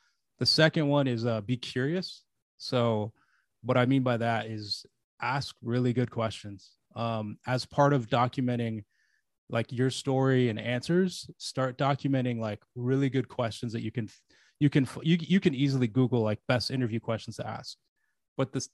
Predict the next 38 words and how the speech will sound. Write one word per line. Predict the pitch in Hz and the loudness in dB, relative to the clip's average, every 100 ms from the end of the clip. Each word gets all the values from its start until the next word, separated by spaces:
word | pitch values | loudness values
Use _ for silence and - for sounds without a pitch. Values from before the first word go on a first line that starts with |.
| - | -6
the, | 117 104 | -6 -4
the, | 110 107 - | -4 -4 -2
the | |
layer | 123 139 160 | 2 4 4
behind | 131 107 165 180 147 | 2 -4 -2 -2 0
that | 113 110 - | -2 -4 -6
is, | 113 104 | -8 -6
like, | 107 98 _ _ _ _ _ _ _ | -6 -8 _ _ _ _ _ _ _
how | - - | -2 0
can | 175 | 0
you | 165 | 2
go | 160 | 2
deeper? | 120 127 127 135 123 | 4 2 2 0 0
And, | 113 | -2
like, | 110 107 | -4 -4
let's | 127 123 | -4 -2
say | 147 | 0
you're | 127 120 | 0 0
interviewing | 120 123 117 | -2 -2 -4
at | |
LinkedIn, | 107 110 - 123 143 151 _ _ _ _ _ - | -6 -8 -6 -4 -4 -6 _ _ _ _ _ -2
really | 131 160 170 | 6 8 8
go | 160 | 6
deeper | 123 135 139 143 | 4 0 2 0
and | 123 | 0
figure | - 135 120 | 0 -2 2
out, | 123 117 110 | 0 2 0
okay, | 127 - 110 | -2 -2 -2
what | 113 143 | 0 2
are | 165 151 | 2 -2
the | 131 | -6
top | - 123 120 | -4 -2 0
priorities | - 117 117 117 107 | -2 -2 0 -2 -2
LinkedIn's | 113 - 107 | -6 -6 -8
focusing | - 113 107 120 107 | -4 -4 -4 -8 -6
on | 107 | -6
right | 104 104 | -6 -4
now? | 113 123 117 | 0 0 0